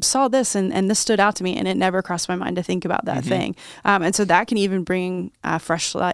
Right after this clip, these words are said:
Speaker 1: light to the scripture or help pull you out of, um, the mundanity. Is that a word?
Speaker 2: Yes.
Speaker 1: Mundane?
Speaker 2: Mundane,
Speaker 1: Yeah,
Speaker 2: yeah.
Speaker 1: okay. Of, of just reading and, and falling into that dry
Speaker 2: Mm-hmm.
Speaker 1: spot. So ask somebody, ask a friend.
Speaker 2: Yeah.
Speaker 1: Hopefully you've got somebody. You should.
Speaker 2: Yeah.
Speaker 1: You've got
Speaker 2: Ben and
Speaker 1: somebody.
Speaker 2: I,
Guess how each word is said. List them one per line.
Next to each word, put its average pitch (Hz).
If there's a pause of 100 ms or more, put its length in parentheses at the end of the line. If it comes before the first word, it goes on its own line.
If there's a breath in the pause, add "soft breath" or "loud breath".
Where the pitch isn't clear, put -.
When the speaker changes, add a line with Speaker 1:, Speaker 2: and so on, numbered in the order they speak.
Speaker 1:
light 175 (360)
to 202
the 180
scripture 175
or 170
help 175
pull 180
you 180
out 180
of, 180 (320 loud breath)
um, 180
the 185
mundanity. 175 (180)
Is -
that 214
a 226
word? 226
Speaker 2:
Yes. - (160)
Speaker 1:
Mundane? 196 (480)
Speaker 2:
Mundane, 117
Speaker 1:
Yeah, 113
Speaker 2:
yeah. 165
Speaker 1:
okay. 190 (320 loud breath)
Of, 180
of -
just 180
reading 175
and, -
and 185
falling -
into -
that -
dry -
Speaker 2:
Mm-hmm. 170
Speaker 1:
spot. -
So 208 (320)
ask -
somebody, 302
ask -
a 302
friend. 226
Speaker 2:
Yeah. 120
Speaker 1:
Hopefully -
you've 214
got 196
somebody. -
You 208
should. -
Speaker 2:
Yeah. -
Speaker 1:
You've 202
got 156
Speaker 2:
Ben 202
and 202
Speaker 1:
somebody. 151
Speaker 2:
I, -